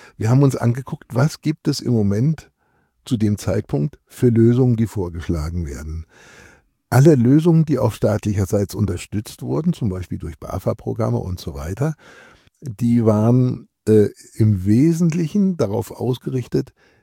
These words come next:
das Individuum mit seinem Haus, mit seinem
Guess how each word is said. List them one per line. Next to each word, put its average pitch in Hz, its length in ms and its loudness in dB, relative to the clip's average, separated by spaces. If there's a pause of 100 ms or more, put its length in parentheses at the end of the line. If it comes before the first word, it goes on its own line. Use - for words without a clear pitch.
(160)
das 104 280 -4
Individuum 139 1200 2
mit 113 200 -2
seinem 87 520 -4
Haus, 156 580 -4
mit 101 240 -10
seinem 95 560 -10